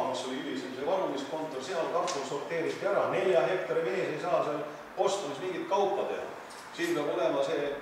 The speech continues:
ütleme, mittetulunduslik vahendus, kus siis kaup sorteeritakse, nii nagu poolakad suruvad meile siia sisse oma kartulit. Nendel on see süsteem kõik säilinud.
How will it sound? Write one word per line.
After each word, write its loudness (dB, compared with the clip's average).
ütleme, -4
mittetulunduslik -4
vahendus, 0
kus -10
siis -8
kaup 0
sorteeritakse, 2
nii 0
nagu 0
poolakad 4
suruvad 0
meile -2
siia 0
sisse -2
oma -2
kartulit. -2
Nendel 4
on -2
see -4
süsteem 2
kõik 6
säilinud. 2